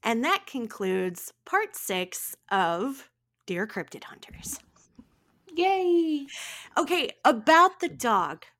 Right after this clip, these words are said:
Speaker 1: and the
Speaker 2: <laughs>
Speaker 1: description. One, super cute. Two,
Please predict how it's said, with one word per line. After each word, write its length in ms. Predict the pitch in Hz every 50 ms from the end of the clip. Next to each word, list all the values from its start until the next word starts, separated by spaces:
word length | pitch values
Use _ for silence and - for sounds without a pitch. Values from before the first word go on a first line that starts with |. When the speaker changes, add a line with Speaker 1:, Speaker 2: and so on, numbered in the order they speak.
| _ _ - - - _ _ _ _
Speaker 1:
and 280 | - 370 339 - 240 240
the 120 | - 440
Speaker 2:
<laughs> 0 |
Speaker 1:
description. 920 | 427 - - 320 277 262 220 214 - - 202 175 147 151 143 196 208 220 _ _
One, 420 | - 247 269 285 302 294 294 -
super 320 | - - - 320 339 330 311
cute. 560 | 220 - 220 185 170 151 170 185 - - - _ _ _
Two, 560 | - - 359 370 330 233 208 190 196 208 220